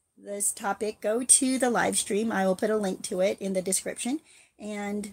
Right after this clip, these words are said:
don't forget to subscribe, like, comment, give me a thumbs up, and also share this video. And if you can, watch a commercial once in a while. That really helps me. I don't ask for anything else for monetary donations or anything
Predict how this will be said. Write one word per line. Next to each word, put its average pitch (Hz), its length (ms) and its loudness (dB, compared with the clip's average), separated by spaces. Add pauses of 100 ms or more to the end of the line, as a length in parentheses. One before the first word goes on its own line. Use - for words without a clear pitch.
don't 233 200 -2
forget 262 400 6
to 233 140 2
subscribe, 214 680 4
like, 196 360 0 (140)
comment, 208 640 -6 (100)
give 208 120 -6
me 196 80 -4
a 175 60 -6
thumbs 208 380 0
up, 196 280 2 (340)
and 185 320 -8
also 247 400 -2
share 214 360 2
this 269 160 4
video. 262 440 4 (140)
And 262 420 2
if 208 160 -2
you 208 120 -6
can, 180 440 -4 (320)
watch 214 340 -6
a 277 40 -4
commercial 202 480 -6
once 185 240 -2
in 196 60 -6
a 165 60 -4
while. - 260 -8 (160)
That 208 340 -4
really 202 340 0
helps 180 260 -4
me. 190 100 -6
I 180 100 -4
don't 240 200 4
ask 277 240 6
for 277 60 0
anything 240 420 4
else 185 200 2
for 185 320 0 (380)
monetary 220 460 -4
donations 202 520 0
or 233 40 2
anything 214 480 -2